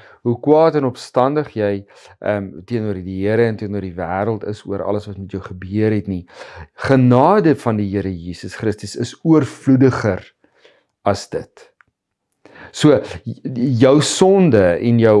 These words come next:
ongeregtighede en jou opstand en jou woede en al jou oortredinge kan die genade van die Here Jesus nie oortref nie.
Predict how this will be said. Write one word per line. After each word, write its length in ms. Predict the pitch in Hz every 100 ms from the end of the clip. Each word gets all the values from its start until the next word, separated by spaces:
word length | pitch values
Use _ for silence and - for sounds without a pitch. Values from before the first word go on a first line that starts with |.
| 117
ongeregtighede 960 | 123 113 104 104 - 127 120 104 95 92
en 80 | 90
jou 80 | 95
opstand 500 | 139 139 - 123 107 95
en 100 | 92
jou 80 | 87 92
woede 260 | 131 127 117
en 220 | 98 92
al 220 | 107 127
jou 140 | 123 107 92 - - -
oortredinge 800 | 107 - 123 127 123 120 107 92 _ - -
kan 160 | 135 123
die 100 | 117
genade 680 | 135 113 107 113 135 139 127
van 220 | - 104
die 80 | 98 90
Here 180 | 101
Jesus 400 | 98 92 95 104
nie 80 | 113
oortref 600 | 110 98 - 104 98 - 87
nie. 140 | 82